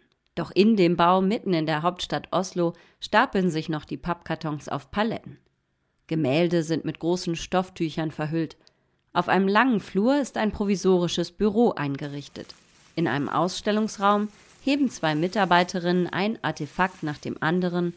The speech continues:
mit Handschuhen aus nummerierten Kisten. Behutsam schälen sie winzige Vasen und Kelche aus dem Papier und arrangieren sie in einer Vitrine mit spiegelnder Rückwand.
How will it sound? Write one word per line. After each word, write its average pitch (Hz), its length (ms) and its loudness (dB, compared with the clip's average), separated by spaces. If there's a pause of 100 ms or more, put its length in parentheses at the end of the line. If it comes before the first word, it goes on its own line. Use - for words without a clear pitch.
mit 156 200 -4
Handschuhen 170 520 -2
aus 180 200 -4
nummerierten 202 560 -2
Kisten. - 440 -12 (440)
Behutsam 165 600 0
schälen 160 340 0
sie 160 220 -2
winzige 170 520 -2
Vasen 165 460 0
und 143 220 -2
Kelche 175 440 -4
aus 147 140 -2
dem 156 180 -4
Papier 190 520 -2 (340)
und 226 160 -2
arrangieren 240 600 0
sie 160 160 -2
in 156 100 -2
einer 147 300 -4
Vitrine 180 480 -2
mit 151 180 -4
spiegelnder 156 600 -2
Rückwand. - 500 -12